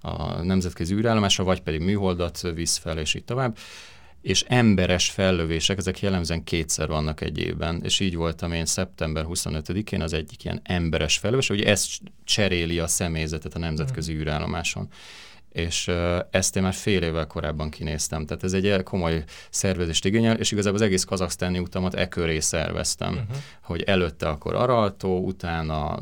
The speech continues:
Speaker 1: nem tudom, megyünk tovább, át Kirgisztánba, és így tovább. Tehát ehhez, ez, ehhez mindenképpen kell előzetes szervezés.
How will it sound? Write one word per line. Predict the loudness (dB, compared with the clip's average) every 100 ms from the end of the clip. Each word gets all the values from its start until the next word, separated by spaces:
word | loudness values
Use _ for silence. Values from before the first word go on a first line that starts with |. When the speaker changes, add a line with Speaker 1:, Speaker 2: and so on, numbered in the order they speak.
| -6
Speaker 1:
nem | -2 -2
tudom, | -2 -2
megyünk | -2 -2 -4 -4
tovább, | -2 0 -2 -4 -6
át | -2 -2 -2
Kirgisztánba, | -4 -4 -6 -6 -6 -4
és | -4
így | -2
tovább. | -2
Tehát | 0 0 2
ehhez, | 2 0 -2 -10 -20 -20 -20 -18
ez, | -6 -4 -2
ehhez | -2 0 2
mindenképpen | 0 0 -4 -4 -6
kell | -4
előzetes | -2 -2 -4 -4 -4
szervezés. | -4 -4 -6 -4 -2 -4 -8